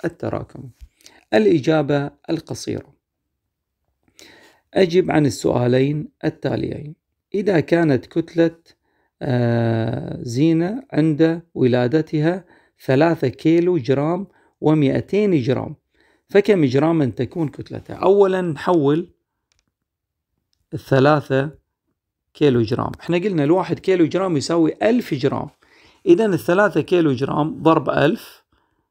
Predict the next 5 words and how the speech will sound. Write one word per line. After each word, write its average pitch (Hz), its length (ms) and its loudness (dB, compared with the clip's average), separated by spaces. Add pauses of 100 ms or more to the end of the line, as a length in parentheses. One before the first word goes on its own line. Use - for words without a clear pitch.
(320)
نقول 135 260 2
له 120 80 2
ثلاثة 143 640 0 (2250)
ضرب 135 300 2
ألف - 500 0